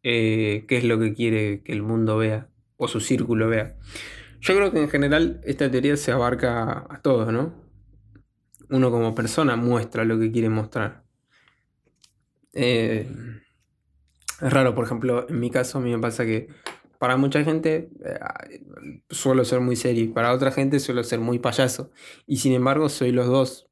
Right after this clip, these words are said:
para la gente que me conoce íntimamente, ponele. Eh, soy muy payaso con muchas cosas y con otras soy serio. Inclusive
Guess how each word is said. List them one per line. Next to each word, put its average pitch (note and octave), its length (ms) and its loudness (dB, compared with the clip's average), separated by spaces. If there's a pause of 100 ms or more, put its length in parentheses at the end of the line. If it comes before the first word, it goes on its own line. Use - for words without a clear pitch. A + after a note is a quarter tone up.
para B2 260 -4
la B2+ 120 -2
gente A#2+ 280 -4
que A#2+ 100 0
me A2+ 140 -2
conoce A#2 540 -2
íntimamente, A#2 840 0
ponele. A#2 460 -4 (1500)
Eh, - 500 -6 (120)
soy A#2 260 0
muy B2 200 2
payaso C3 380 0
con A#2+ 120 0
muchas C3 300 0
cosas C#3+ 280 0
y C3+ 80 2
con B2 160 0
otras C3+ 400 -2 (540)
soy A#2+ 240 -4
serio. D3 240 4
Inclusive C3+ 800 2